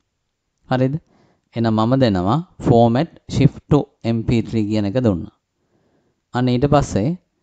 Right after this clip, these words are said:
කෙටි වෙලාවකින් අපිට මේ විදිහට ඔයාලගේ මේ වීඩියෝ එකට අදාළ එම් පී ත්‍රී එක ඩවුන්ලෝඩ් වෙනවා බලා ගන්න පුළුවන්. අන්න එද මේ ඔයාලට පේනවා මේ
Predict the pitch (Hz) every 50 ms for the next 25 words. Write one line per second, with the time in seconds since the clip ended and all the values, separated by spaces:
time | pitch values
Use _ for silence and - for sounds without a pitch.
0 | _ _ _ - 117 107 139 123 123 120 117 117 117 113 104 101 104 113 107 101
1 | 98 87 101 90 90 131 175 196 - - _ _ _ _ _ _ _ _ _ _
2 | 117 113 110 110 107 104 107 107 104 101 135 180 190 - - _ _ _ _ _
3 | _ _ _ _ _ _ _ 110 110 110 110 110 107 107 110 107 90 - _ -
4 | 110 110 113 117 120 110 107 104 104 104 107 113 110 110 110 110 117 113 117 117
5 | 120 117 110 104 101 98 - 110 107 107 101 - - 113 113 117 113 107 - -
6 | 101 - - _ _ _ _ _ _ _ 120 120 117 117 117 117 113 117 113 107
7 | 110 110 123 135 131 123 117 110 110 110 107 113 127 127 131 107 90 80 78 -
8 | _ _ _ _ _ _ _ _ _ _ _ _ _ _ _ _ - 120 120 117
9 | 110 113 110 110 107 101 - - _ _ _ _ _ _ _ _ _ _ _ _
10 | _ _ _ _ - 107 107 101 104 104 117 107 107 104 110 113 131 175 185 -
11 | - _ _ _ _ _ _ _ _ _ - 110 113